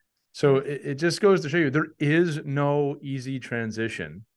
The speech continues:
right? And every transition is different. And even when you literally have someone bounded by marriage that has done this, it's still hard. Um, which, to kind of bookend this episode, is why you need to prepare, is why you need to have mentors, is why you need to listen to the show,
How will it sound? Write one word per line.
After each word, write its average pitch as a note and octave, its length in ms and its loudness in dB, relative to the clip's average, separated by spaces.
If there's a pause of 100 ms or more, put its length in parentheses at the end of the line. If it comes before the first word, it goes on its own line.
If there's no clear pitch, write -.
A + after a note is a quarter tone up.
(520)
right? A#2 360 0
And A#2 200 -8
every B2+ 300 0
transition C3+ 600 -2
is C#3 140 -6
different. G#2+ 580 -6
And G2+ 140 -14
even B2+ 340 -2
when B2+ 140 -2
you A#2 200 -4
literally C#3 540 0
have C3 340 0
someone G#2 560 -6
bounded A#2 500 -2
by G#2+ 160 0
marriage A2 720 -4
that A2 140 -8
has G2+ 200 -8
done C3+ 380 2
this, - 320 -14 (320)
it's D#3 260 -2
still C#3+ 640 2
hard. - 500 -2 (640)
Um, A#2 260 -6
which, B2+ 300 -6
to B2+ 160 -4
kind C3 400 -2
of A#2+ 80 -2
bookend C#3 460 0
this B2 160 -4
episode, D3+ 340 -4
is A2 120 -10
why A2+ 320 -2
you C#3 120 0
need D3 180 -2
to D3+ 80 -4
prepare, D#3+ 500 -2
is G#2 140 -6
why G#2 360 -2
you C3+ 160 -4
need C#3 180 -6
to C3+ 100 -4
have C3 160 -4
mentors, B2+ 600 -8
is F2 80 -18
why E2+ 160 -10
you F#2+ 80 -10
need G#2 140 -12
to A2+ 60 -12
listen B2+ 280 -10
to C#3+ 40 -8
the C#3 60 -10
show, F#3 320 -10